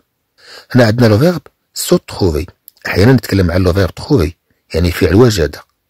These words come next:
ولكن هنا عندنا لو فيرب سو تخوفي. شكون اللي تيبين لينا بأنه لو فيرب سو تخوفي؟ عندنا أولًا نو الأولى ديال الضمير. نقول مثلًا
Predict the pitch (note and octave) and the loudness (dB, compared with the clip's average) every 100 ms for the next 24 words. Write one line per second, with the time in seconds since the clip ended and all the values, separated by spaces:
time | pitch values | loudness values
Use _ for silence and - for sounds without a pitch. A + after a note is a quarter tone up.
0 | _ _ - - - - F2 F2 F2+ F2 | _ _ -20 -20 -18 -6 -2 -2 0 2
1 | A2+ E2 F2+ D#3 G3 _ _ _ _ - | 0 -2 -6 -6 -6 _ _ _ _ -6
2 | F2 E2 G2 F3 D#3+ - _ - - - | -2 0 2 0 0 -8 _ -18 -10 -2
3 | D#3 - - F#2 D#2 D#2+ _ _ _ _ | -2 -2 -4 -2 -4 -10 _ _ _ _
4 | _ _ - - F3 G3 D#3 C#3 B2+ A#2+ | _ _ -14 -4 0 2 2 4 4 4
5 | B2+ A#2 - G#2 A2+ F#3 _ _ _ E2+ | 2 0 -2 0 2 -2 _ _ _ -4
6 | F#2 G2 F#2+ - - - F#2+ D#2 - _ | 0 0 0 -2 -8 -8 -6 -6 -8 _
7 | _ _ _ - F#2+ F#2+ G2+ A2+ - F2+ | _ _ _ -4 -2 0 2 0 0 -2
8 | F2 D#2 D2+ D#2+ _ F2+ G2+ F3+ _ _ | 0 0 -2 -8 _ 0 2 2 _ _
9 | _ _ - F2+ E2+ D#2 B2+ F3 _ _ | _ _ -10 -4 -2 0 -2 -6 _ _
10 | _ _ - D#2+ D#2+ D2+ E2+ F2 D#3 F#3+ | _ _ -8 -4 -2 0 0 2 0 -2
11 | _ _ _ _ _ _ _ _ F2 D2+ | _ _ _ _ _ _ _ _ -10 -6
12 | F#2 F#2 D#2+ - D#2+ C#3+ | -2 0 0 0 0 0